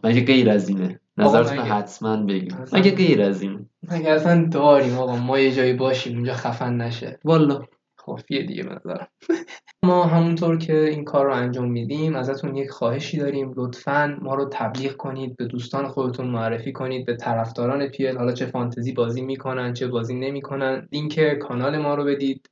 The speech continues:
Speaker 2: لینک لیگ رو بدید بهشون و اینکه توی توییتر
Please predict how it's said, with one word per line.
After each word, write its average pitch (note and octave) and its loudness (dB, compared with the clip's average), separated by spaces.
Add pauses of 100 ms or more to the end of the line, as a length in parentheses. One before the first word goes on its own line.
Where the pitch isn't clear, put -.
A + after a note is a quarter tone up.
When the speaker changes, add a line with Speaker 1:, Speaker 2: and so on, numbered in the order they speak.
(100)
Speaker 2:
لینک C3+ -4
لیگ D3 2
رو D#3+ 2
بدید D3 -4
بهشون C3+ 0
و B2+ -2
اینکه C3+ -2
توی C3+ -4
توییتر C#3+ -2